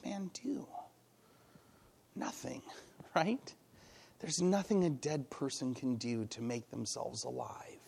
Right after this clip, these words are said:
What we need,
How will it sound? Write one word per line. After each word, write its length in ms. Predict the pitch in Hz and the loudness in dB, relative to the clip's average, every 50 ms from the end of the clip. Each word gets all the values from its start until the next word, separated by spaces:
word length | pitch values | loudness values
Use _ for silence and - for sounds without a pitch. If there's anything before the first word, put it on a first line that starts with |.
| - - - - - - - - - - - - - - - - - - - - - - - - - - - - | -20 -20 -20 -20 -20 -20 -20 -20 -20 -20 -20 -20 -20 -20 -20 -20 -20 -20 -20 -20 -20 -20 -20 -20 -20 -20 -20 -20
What 140 | - - 160 | -14 -10 -6
we 140 | 147 147 | -4 0
need, 640 | 147 151 165 185 202 202 180 147 120 104 - - - | 2 4 6 8 8 8 8 6 4 0 -6 -10 -16